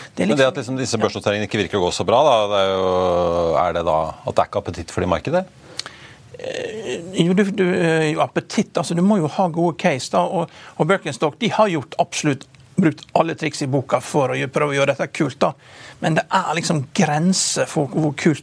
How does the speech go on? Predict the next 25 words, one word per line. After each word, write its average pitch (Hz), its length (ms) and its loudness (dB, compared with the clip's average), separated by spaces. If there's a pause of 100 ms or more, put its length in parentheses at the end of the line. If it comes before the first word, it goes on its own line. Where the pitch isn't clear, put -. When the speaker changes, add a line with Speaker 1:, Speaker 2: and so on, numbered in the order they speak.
Speaker 1:
du - 80 -4
klarer 147 380 0
å 135 80 -4
gjøre 139 340 0
en 139 80 -4
brukssandal, 160 640 -2
altså, - 240 -4
som 151 160 0
har 139 140 2 (420)
et 180 140 -2
merke - 260 0
som 143 140 -2
har 131 80 2
vært, 127 240 2
vart 139 180 -2
der 139 160 0
i 131 80 -6
to - 160 0
hundre 139 160 0
og 135 80 -2
femti 139 320 -2
år, 123 140 -2
liksom. - 260 -6
Det - 80 2
er, - 300 -2